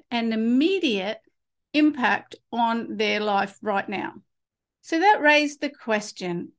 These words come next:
if more exercise is the thing that's going to have the most positive and immediate improvement on your life right now, why aren't we doing it?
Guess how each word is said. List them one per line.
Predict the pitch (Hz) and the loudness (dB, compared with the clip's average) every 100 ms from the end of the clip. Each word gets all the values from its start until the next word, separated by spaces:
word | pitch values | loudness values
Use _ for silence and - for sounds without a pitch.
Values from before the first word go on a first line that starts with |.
| - | -2
if | - 320 302 - | 2 2 -2 -4
more | 262 254 311 415 427 - | 4 6 8 6 4 0
exercise | 277 285 294 285 254 214 208 214 208 - - | -6 -6 -10 -4 0 2 2 0 -6 -18 -6
is | 262 254 240 240 233 _ - | 0 2 2 -2 -6 _ -16
the | 220 202 247 | -12 0 0
thing | 233 262 254 | 2 2 2
that's | 233 233 - | 2 -8 -8
going | 247 226 226 | -6 -4 -6
to | 208 | -10
have | - 247 220 220 | -2 -2 -2 -4
the | 214 | -6
most | 214 226 247 254 - - _ _ _ | -4 -4 -4 -6 -14 -20 _ _ _
positive | 269 254 262 247 233 - | -8 -6 -6 -6 -8 -10
and | 226 208 | -10 -8
immediate | 208 220 254 311 320 254 202 196 - _ - | -6 -4 -2 -2 -2 -4 -4 -6 -10 _ -12
improvement | 233 226 220 - 302 294 262 196 208 - - | -10 -10 -12 -8 -6 -6 -10 -10 -12 -14 -8
on | 233 233 233 226 | -4 -4 -4 -8
your | 214 208 202 | -8 -6 -6
life | 202 226 220 220 | -4 -4 -4 -4
right | 202 196 - | -6 -4 -4
now, | 320 359 190 202 262 _ _ _ _ _ - | -4 -2 -4 -4 -8 _ _ _ _ _ -14
why | 196 196 196 214 | -8 -6 -6 -4
aren't | 220 226 | -4 -4
we | 254 | -8
doing | 254 269 320 311 | -6 -2 0 0
it? | 196 | -2